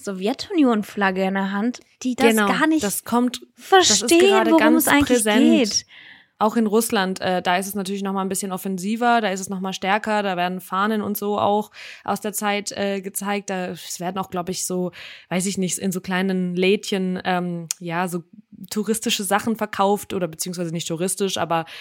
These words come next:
Speaker 2: irgendwie so Spielzeuge oder was auch immer verkauft, die auch damit irgendwie zusammenhängen. Also zumindest so Fetzen, die ich mitbekommen habe. Äh, das ist noch mal was anderes, würde ich sagen, was natürlich auch noch mal mit einer ganz ei-, anderen und eigenen Problematik einherkommt. Ähm,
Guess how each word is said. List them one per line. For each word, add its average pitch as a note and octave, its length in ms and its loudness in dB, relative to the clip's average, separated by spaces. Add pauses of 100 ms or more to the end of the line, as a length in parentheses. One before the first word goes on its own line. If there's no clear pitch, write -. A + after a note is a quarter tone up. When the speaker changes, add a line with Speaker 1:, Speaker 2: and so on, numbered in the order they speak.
(140)
Speaker 2:
irgendwie F#3+ 300 2
so F3+ 100 0
Spielzeuge G#3 600 0
oder F3 120 -2
was F3+ 140 -2
auch F#3 100 -6
immer G#3 160 -2
verkauft, G3 380 -10
die - 100 -10
auch G3+ 260 2
damit G#3 280 -2
irgendwie G#3 260 -2
zusammenhängen. G3+ 440 -4 (280)
Also G3+ 240 -4
zumindest B3+ 460 2
so G#3 100 -4
Fetzen, G#3+ 460 0
die F#3 100 -4
ich F3 80 -8
mitbekommen A3 560 -4
habe. A#3+ 360 -2 (420)
Äh, F#3+ 100 2
das A3+ 160 4
ist B3 80 0
noch A#3+ 120 4
mal A3+ 160 4
was G#3+ 140 2
anderes, F3+ 640 2
würde F3+ 180 -2
ich F3 100 -4
sagen, G3 480 0
was G3+ 140 0
natürlich G3 400 -4
auch G3 100 2
noch G3 80 0
mal F#3+ 140 0
mit F3+ 100 -2
einer F3 200 -4
ganz F3 200 -4
ei-, F#3+ 320 0
anderen G#3 380 2
und F3+ 80 -2
eigenen F#3+ 340 0
Problematik F3+ 640 -4
einherkommt. G3+ 720 -6 (720)
Ähm, G3 460 -2